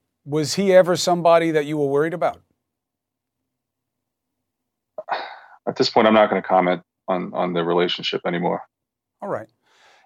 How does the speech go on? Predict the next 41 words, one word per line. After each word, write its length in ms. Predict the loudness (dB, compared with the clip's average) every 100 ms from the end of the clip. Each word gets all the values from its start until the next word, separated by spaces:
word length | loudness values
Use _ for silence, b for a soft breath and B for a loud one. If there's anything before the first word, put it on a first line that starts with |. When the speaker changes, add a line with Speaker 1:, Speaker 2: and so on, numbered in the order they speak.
| _
Speaker 1:
In 120 | -6
terms 280 | -2 0 0
of 100 | -2
what 180 | -2 -4
you 140 | -4
can 180 | -2 0
control 540 | 2 2 4 4 4 2
right 200 | 0 -2
now, 340 | -6 -8 -12 _ _ _ _ _ _
uh, 420 | -10 -8 -6 -8 -12 _ _ _ -8
what 300 | 2 6 8
is 160 | 8
it 140 | 4 4
that 180 | 0
matters 420 | 0 0 2 0 -4
to 120 | -2
you 240 | 0 0
and 100 | 0
what 160 | 0 -2
you're 140 | 2
able 260 | 2 2 0
to 100 | 0
do 240 | 0 2
and 80 | 2
what 120 | -2
you 100 | -4
need 160 | -4 0
help 220 | 0 -2
with? 200 | -6 -12 _ _ _ _ _ _ _ _ _ _ _ _ _ _ _ _ _ _ _ _
Speaker 2:
All 140 | -2 2
that 100 | 4
matters 320 | 4 2 -2
is, 180 | -8 -16 _ -12
is 100 | -2
finding 320 | 2 2 0
her 160 | -4
and 80 | -6
bringing 240 | -8 -8 -6
her 160 | -4
home. 240 | -2 -2 -4 _ _ _ _ _ _ _ -10
Uh, 300 | -6 -6